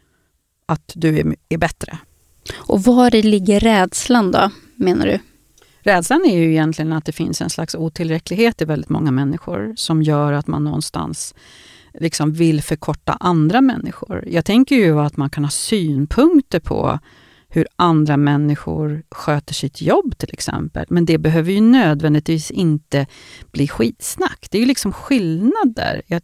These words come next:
Speaker 1: tycker ju att, att det är rätt hemskt om man liksom gaddar ihop sig och pratar illa om en kollega som inte är närvarande. Då kan det väl vara mer enkelt att, att prata med den där kollegan på ett trevligt sätt så att det landar bra i någon form utav förståelse.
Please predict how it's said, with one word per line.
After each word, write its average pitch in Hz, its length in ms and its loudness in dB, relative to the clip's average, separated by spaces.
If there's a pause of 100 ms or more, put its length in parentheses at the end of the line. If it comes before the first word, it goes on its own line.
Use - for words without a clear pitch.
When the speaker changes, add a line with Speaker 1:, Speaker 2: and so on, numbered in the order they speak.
Speaker 1:
tycker 226 260 -8
ju 175 160 4
att, - 240 -4 (840)
att 160 120 -4
det 160 80 -2
är 160 40 -4
rätt 160 200 -2
hemskt 240 600 2
om 160 80 -4
man 147 120 2
liksom 151 280 -4
gaddar 156 320 0
ihop 156 420 -2
sig - 380 -2
och 147 180 -2 (480)
pratar 156 400 0
illa 147 300 2
om 143 140 2
en 147 100 0
kollega 147 520 -2
som 160 160 -4
inte 151 200 0
är 127 40 -2
närvarande. 147 720 -2
Då 147 160 -6
kan 214 200 0
det 294 60 4
väl 277 180 0
vara 175 100 0
mer 160 200 2
enkelt 156 600 -2
att, - 220 -6
att 170 140 -10
prata - 540 -2
med 392 140 0
den 226 100 4
där 139 100 2
kollegan 147 680 0 (400)
på - 100 -2
ett - 180 -8
trevligt 147 500 0
sätt - 540 -8 (340)
så - 160 -4
att 156 120 -2
det 160 80 2
landar 139 500 2
bra - 380 -2
i 135 40 0
någon 139 180 0
form 143 240 0
utav 139 180 -4
förståelse. 143 680 -2